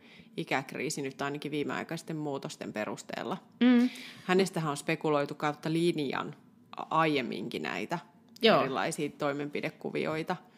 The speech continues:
Speaker 1: Ja hänellä on, muistan, että hänestä on spekuloitu myös syömishäiriökuvioita ja kaikkia tällaisia silloin
Speaker 2: Joo.
Speaker 1: nuorempana. Et, et hän on kyllä ollut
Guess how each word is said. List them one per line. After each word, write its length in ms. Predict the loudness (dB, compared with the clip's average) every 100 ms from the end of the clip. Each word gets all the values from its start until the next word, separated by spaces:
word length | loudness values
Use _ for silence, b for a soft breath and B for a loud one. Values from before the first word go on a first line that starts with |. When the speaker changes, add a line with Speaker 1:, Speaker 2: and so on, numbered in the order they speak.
| B B B B -6
Speaker 1:
Ja 320 | 2 4 2 0 -14 -10
hänellä 380 | -6 0 0 -2 -2
on, 420 | 4 6 6 4 0 -18 -6
muistan, 560 | 0 2 2 2 -2
että 140 | -2 -6
hänestä 320 | -6 -6 -8
on 80 | -10
spekuloitu 640 | -6 -6 -4 -4 -4 -4
myös 480 | -6 -4 -6 -8 -4
syömishäiriökuvioita 1500 | 0 0 0 -2 -2 0 -2 -2 -4 0 0 0 0 -2 -4 -2
ja 200 | -2 -2
kaikkia 420 | -2 -4 -4 -4
tällaisia 500 | -2 -2 -4 -6 -8
silloin 240 | -6 0
Speaker 2:
Joo. 180 | 2 4
Speaker 1:
nuorempana. 460 | 2 0 -2 -2 -2 -6 B B B B B B -10
Et, 320 | -10 -12 -18 -12
et 180 | -12 -10
hän 200 | -6 -4
on 80 | -4
kyllä 180 | -2 2
ollut 360 | 2 0 -4